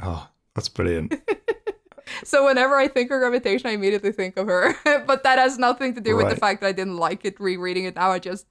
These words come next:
Speaker 2: I didn't think it was that great.
Speaker 1: It's, it's really funny. I have extremely intense associations with Gravitation as well. I, I guess possibly it was just the time of our lives that we were reading it. I was a bit older. I was, um,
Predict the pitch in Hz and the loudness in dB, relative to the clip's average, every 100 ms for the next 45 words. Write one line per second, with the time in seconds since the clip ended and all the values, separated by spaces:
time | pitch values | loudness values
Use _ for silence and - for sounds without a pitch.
0 | _ _ - 262 262 240 226 208 202 196 | _ _ 0 2 2 2 0 0 0 0
1 | - 185 165 - _ - 185 - - _ | 0 -2 -2 -6 _ -4 -2 -2 -10 _
2 | - - - 123 - - 117 117 110 - | -18 -16 -8 -6 -6 -2 2 4 2 2
3 | 107 101 98 98 95 - - - 113 101 | 2 4 2 0 -2 -2 -2 2 2 2
4 | 98 104 - 104 98 - 104 98 92 98 | 0 -2 -2 -2 0 0 2 0 2 0
5 | 92 98 95 104 107 - 107 117 113 120 | 0 -2 -4 -4 -4 -2 0 0 2 -2
6 | 113 117 135 85 87 87 - 101 117 - | 2 2 2 2 0 0 -2 0 -2 -2
7 | 120 110 - 101 - - - 120 - 98 | -2 -2 -2 -2 -2 -4 -4 -2 0 2
8 | 95 85 87 90 87 90 95 - - 90 | 2 2 2 4 2 0 -4 -6 -2 -2
9 | 85 92 98 120 - - _ 110 117 120 | 0 0 0 -2 -4 -10 _ 4 6 6
10 | 107 98 90 110 139 113 98 95 90 - | 4 4 4 4 0 2 2 2 0 2
11 | 92 82 82 82 87 | 4 4 2 -2 -4